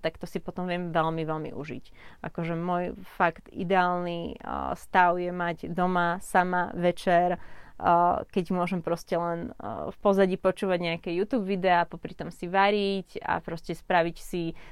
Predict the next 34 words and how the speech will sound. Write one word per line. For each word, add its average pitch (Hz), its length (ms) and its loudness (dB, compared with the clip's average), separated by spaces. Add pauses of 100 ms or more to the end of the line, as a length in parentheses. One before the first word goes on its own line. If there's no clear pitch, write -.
povedzme, 180 320 0
tú 170 220 -4
vaňu 196 480 4
alebo 156 240 -2
takú 170 320 -4
tú 175 80 -4
chvíľku 185 400 -2
pre 185 240 0
seba, 175 400 2
že 185 80 -6
naozaj 170 320 -2
dať 165 240 -4
si - 80 -8
tú 196 100 -8
masku, 185 460 -2
zrelaxovať 180 800 2
a - 80 -10
proste - 320 -10
nič 190 240 -2
neriešiť, 202 560 -2 (400)
na 180 160 -4
chvíľu 220 240 2
vypnúť, 208 560 -2
tak - 180 -6
to, - 380 -6
to 180 100 2 (380)
sa 196 160 -6
mi 180 80 -2
stane 175 400 -2
raz 170 260 2
za 202 140 0
mesiac 208 400 4
a 185 80 -2
to - 100 -10